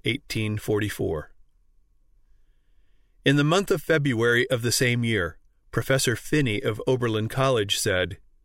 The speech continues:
quote, "We have had the fact before our minds that,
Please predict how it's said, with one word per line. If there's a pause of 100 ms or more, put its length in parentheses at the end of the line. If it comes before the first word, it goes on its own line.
(140)
quote, (800)
"We
have
had
the
fact
before
our
minds
that,